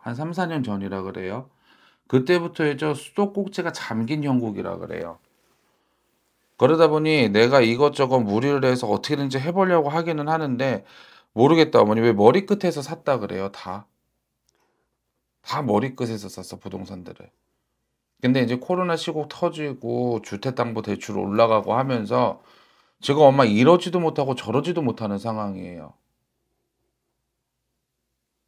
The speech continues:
겁만 어머니 번지르르 하면 뭐해? "나 집 있어, 나 부동산 많아." 그건 겁만 번지르르.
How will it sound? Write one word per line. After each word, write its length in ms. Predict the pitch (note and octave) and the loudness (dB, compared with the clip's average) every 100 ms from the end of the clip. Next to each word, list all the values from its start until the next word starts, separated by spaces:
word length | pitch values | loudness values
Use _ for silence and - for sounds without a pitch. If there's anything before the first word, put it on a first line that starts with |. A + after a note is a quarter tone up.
| _ _ _ _ _ _ _ _ _ _ _ _ _ _ _ - | _ _ _ _ _ _ _ _ _ _ _ _ _ _ _ -4
겁만 380 | A#2+ D3+ F3+ | 0 4 4
어머니 280 | D3+ A#2+ B2 | 4 2 0
번지르르 480 | G#2+ G2+ G#2 A#2 A2+ | 0 -2 -2 -4 -2
하면 280 | G#2 G2 F#2 | -4 -4 -8
뭐해? 180 | F#2+ F#2 | -10 -6
"나 100 | A2 | -6
집 260 | - A2+ | -4 -6
있어, 460 | B2+ B2 - A#2 A#2 | -6 -8 -4 -4 -2
나 220 | A2+ A2+ | -2 -2
부동산 560 | - A#2 A#2 B2 B2+ A#2+ | -6 -8 -4 -4 -4 -4
많아." 600 | G2+ G2+ A2 A2+ A2+ A2+ _ _ _ _ _ _ _ _ _ _ _ _ | -4 -4 -6 -6 -8 -10 _ _ _ _ _ _ _ _ _ _ _ _
그건 180 | - - | -6 -6
겁만 420 | - A2 C3 B2+ | -2 0 2 0
번지르르. 560 | G2 F#2+ F#2+ F2+ F2 | -2 -8 -10 -12 -14